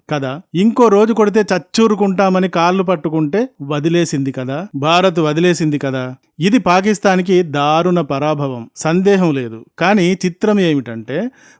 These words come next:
పాకిస్తాన్తో పాటు చైనాకు కూడా ఇది అవమానకరంగా మారింది. ఈ అవమానం, ఈ కడుపు మంట భరించలేని చైనా సాయంత్రం కాగానే చెరుకు తోటల్లో నక్కలాగా ఊలవేయడం మొదలుపెట్టింది. ఏమని అంటే,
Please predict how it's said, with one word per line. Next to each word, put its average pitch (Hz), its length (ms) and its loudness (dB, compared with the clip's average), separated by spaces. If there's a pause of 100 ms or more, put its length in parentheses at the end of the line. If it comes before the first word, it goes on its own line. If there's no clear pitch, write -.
పాకిస్తాన్తో 208 800 2
పాటు 160 480 -2 (120)
చైనాకు 180 420 2
కూడా 151 420 -2 (260)
ఇది 185 280 0
అవమానకరంగా 156 920 0
మారింది. 127 540 -6 (180)
ఈ 208 180 4
అవమానం, 196 600 4
ఈ 185 200 2
కడుపు 208 300 2
మంట 170 320 0
భరించలేని 185 880 0
చైనా 151 380 0 (280)
సాయంత్రం 190 560 2
కాగానే 156 680 -2 (180)
చెరుకు 214 240 2
తోటల్లో 175 640 0 (160)
నక్కలాగా 175 920 2 (160)
ఊలవేయడం 180 720 2
మొదలుపెట్టింది. 131 800 -6 (260)
ఏమని 220 560 4
అంటే, 175 500 0